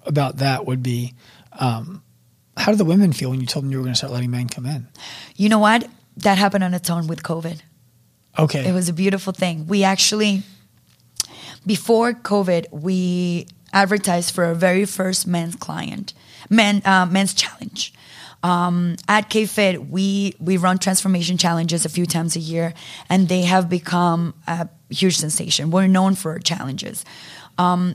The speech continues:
Speaker 2: and essentially what it is, is they're four to eight week programs in which we gather a certain amount of people and we offer them amazing prices for our services,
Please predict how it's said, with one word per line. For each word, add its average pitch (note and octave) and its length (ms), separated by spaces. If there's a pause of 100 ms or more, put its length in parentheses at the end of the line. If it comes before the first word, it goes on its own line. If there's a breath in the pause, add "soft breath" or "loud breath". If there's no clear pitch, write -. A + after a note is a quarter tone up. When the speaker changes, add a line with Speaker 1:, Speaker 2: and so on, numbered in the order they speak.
Speaker 2:
and G#3+ 100
essentially A3+ 360
what A3+ 140
it A3 120
is, F#3+ 180
is F3+ 200
they're F#3 200
four G#3 300
to G#3+ 240
eight G3+ 100
week G3+ 220
programs F#3 580 (380 loud breath)
in G3 260
which F#3 380
we F#3 420 (400)
gather F#3+ 480
a F#3+ 80
certain F#3+ 300
amount F#3 220
of F3 120
people G3+ 540
and F3 240
we F3+ 140
offer F3 340
them F3 400 (1600)
amazing G3+ 520
prices F3 480
for F3 460
our F3 100
services, E3+ 720